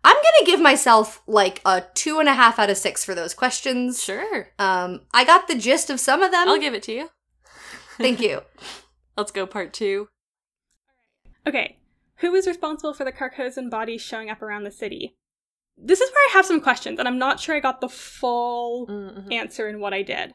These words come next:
Speaker 2: Mm-hmm.
Speaker 3: But mostly Evadne de Silver, but in a roundabout way.
Speaker 2: Mm-hmm.
Speaker 3: <laughs> Um, who is responsible for bringing the bodies into Cloth Raven?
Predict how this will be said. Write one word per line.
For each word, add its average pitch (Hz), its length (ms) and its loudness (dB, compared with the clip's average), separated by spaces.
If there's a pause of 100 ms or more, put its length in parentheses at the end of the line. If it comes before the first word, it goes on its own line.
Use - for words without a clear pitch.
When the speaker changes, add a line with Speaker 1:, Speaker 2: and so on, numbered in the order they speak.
Speaker 2:
Mm-hmm. 196 140 -16 (240)
Speaker 3:
But 226 340 0 (1500)
mostly 339 800 0
Evadne 277 640 -2 (440)
de 277 140 -4
Silver, 311 680 -2 (580)
but 302 140 0
in 294 80 2
a 277 60 2
roundabout 254 520 4
way. 240 140 6
Speaker 2:
Mm-hmm. 339 640 6
Speaker 3:
<laughs> - 60 -14 (540)
Um, 285 600 6 (440)
who 392 100 8
is 392 140 6
responsible 349 500 2
for 311 120 -8
bringing 294 260 -2
the 294 80 -2
bodies 254 420 -4
into 240 360 -6
Cloth 214 400 -10
Raven? 208 500 -6